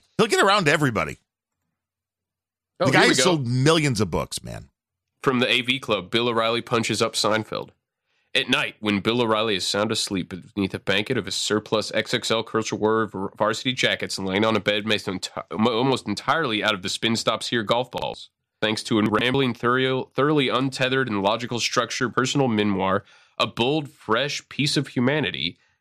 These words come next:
Speaker 2: we now know that at least one thing Bill O'Reilly is still irrationally angry about.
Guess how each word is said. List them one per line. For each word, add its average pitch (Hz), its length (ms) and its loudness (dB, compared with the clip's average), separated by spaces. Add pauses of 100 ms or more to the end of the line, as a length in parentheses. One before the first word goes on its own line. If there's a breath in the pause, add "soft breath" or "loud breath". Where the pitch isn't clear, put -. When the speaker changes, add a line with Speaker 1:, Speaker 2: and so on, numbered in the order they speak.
(120)
Speaker 2:
we 101 100 2
now 123 260 2
know 120 260 2
that 104 180 0
at 85 80 -4
least 107 200 -2
one 123 280 0
thing 101 300 0
Bill 107 220 0
O'Reilly 101 440 2
is 90 80 -4
still 107 420 -2 (300)
irrationally 123 960 0 (260)
angry 98 380 0
about. 62 380 -6